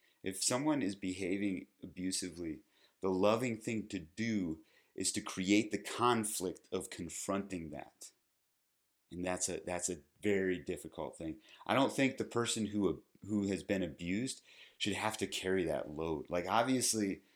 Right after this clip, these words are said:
that's gonna be the presenting problem, right? The, the thing, "Well, how do you know this person does it?" Well, I've had it <laughs> done to me, right? But, but it should be, like, there should be advocates. There should be people. It's, that's an extremely emotional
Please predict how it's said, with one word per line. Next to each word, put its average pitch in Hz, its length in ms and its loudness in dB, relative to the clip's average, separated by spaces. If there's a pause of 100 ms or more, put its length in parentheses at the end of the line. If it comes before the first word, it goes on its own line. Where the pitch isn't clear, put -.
(1040)
that's 110 280 10
gonna 107 220 6
be 104 140 4
the 95 100 6
presenting 101 800 -2
problem, 92 520 4
right? 90 320 0
The, 80 200 0 (100)
the 92 100 0
thing, 95 400 0
"Well, 85 180 2
how 87 160 2
do 101 80 2
you 98 120 4
know 107 300 6
this 87 160 0
person 87 320 -4
does 80 160 -6
it?" 76 80 -10
Well, 90 420 2
I've 92 200 2
had 98 240 2
it 92 120 0
<laughs> - 120 2
done 120 160 2
to 104 80 4
me, 98 360 4
right? 104 340 2 (840)
But, 113 540 4 (1500)
but 107 180 6
it 104 100 6
should 135 260 6
be, 120 120 6
like, 98 300 6
there 104 180 2
should 127 260 2
be 107 140 6
advocates. 85 600 0
There 90 100 -4
should 95 200 -2
be 92 100 0
people. 90 260 0
It's, 104 220 2
that's 98 300 2
an 87 120 0
extremely 107 920 2
emotional 87 920 0